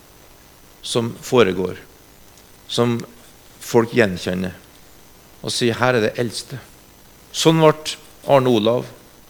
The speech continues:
eldste, sånn ble Håvard eldste, og sånn ble Sindre eldste. Så representerer de som par et lederskap sammen.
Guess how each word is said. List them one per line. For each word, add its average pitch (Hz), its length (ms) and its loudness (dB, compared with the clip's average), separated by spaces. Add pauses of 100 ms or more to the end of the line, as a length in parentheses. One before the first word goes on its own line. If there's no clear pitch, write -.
(960)
eldste, 123 420 -2
sånn 113 160 -2
ble 113 160 -4
Håvard 107 320 6
eldste, 104 460 -6 (580)
og - 80 -6
sånn 104 320 0
ble 110 160 -4
Sindre 95 400 -2
eldste. - 320 -10 (1120)
Så 165 140 6
representerer 143 680 4 (420)
de 131 240 4
som 147 140 -2
par 135 440 4 (560)
et 127 140 -6
lederskap 135 460 0
sammen. 123 440 -2